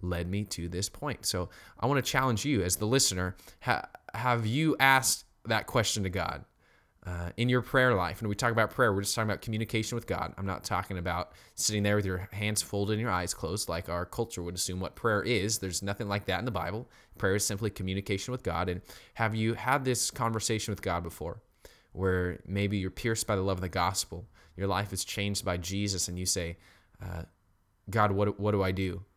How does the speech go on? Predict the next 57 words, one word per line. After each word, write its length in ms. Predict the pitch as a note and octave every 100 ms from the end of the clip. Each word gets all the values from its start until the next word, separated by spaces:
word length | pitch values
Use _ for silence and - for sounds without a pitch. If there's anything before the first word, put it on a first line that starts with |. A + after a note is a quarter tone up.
| _ -
Jesus, 400 | A#2 A2+ G#2 F#2
what 140 | G2
do, 140 | G2 -
what 140 | G#2
do 120 | G2+
I, 120 | F#2+ F#2
what 140 | F#2 G2+
do 100 | F#2+
I 80 | F2+
do? 180 | A#2 G#2+
What 160 | G2
are 60 | G#2
my 100 | F#2+
next 280 | G2 - -
steps? 420 | - B2 - -
How 160 | G2+
can 160 | G2+ G#2
I 100 | G2
be 100 | F#2+
used 440 | F2+ G#2+ A#2+ -
for 100 | -
your 80 | F#2+
glory? 480 | F#2 F#2 G#2 B2 G2+ - - -
I 120 | - F#2
give 200 | G2+ G#2+
my 140 | F#2+
life 380 | F#2 G2 A#2+ -
to 120 | -
you. 140 | F#2+ F2
I 60 |
give 140 | F#2 F#2+
my 120 | F2
all 260 | F#2+ A2+ A#2+
to 160 | A2
you. 240 | F#2+ F2 E2+ - - -
No 100 | F#2+
matter 240 | G2 F#2+
what, 200 | F#2+ G#2
I, 540 | F2 F2+ C#2+ F2 E2+ -
I, 80 | F2
I 40 |
wanna 260 | F2+ G2 F2+
serve 560 | - - A2+ D3 B2 F2+
you." 180 | E2+ E2 - - -
And 160 | G2
it, 120 | G2 G2+
it's 200 | G2+ G2+
when 260 | A#2 A2
we 240 | A2+ C#3+ -
ask 320 | A2+ A#2+ -
these 260 | A#2+ G2+ -
questions 640 | - C3 - - F#2+ F2+
to 180 | - C3+
God 340 | G#2+ F2+ F2 -
as 380 | G2 F#2+ F#2 F#2
the 380 | F2+ A#2 C3+ C3+
church, 600 | - C#3+ A#2 - -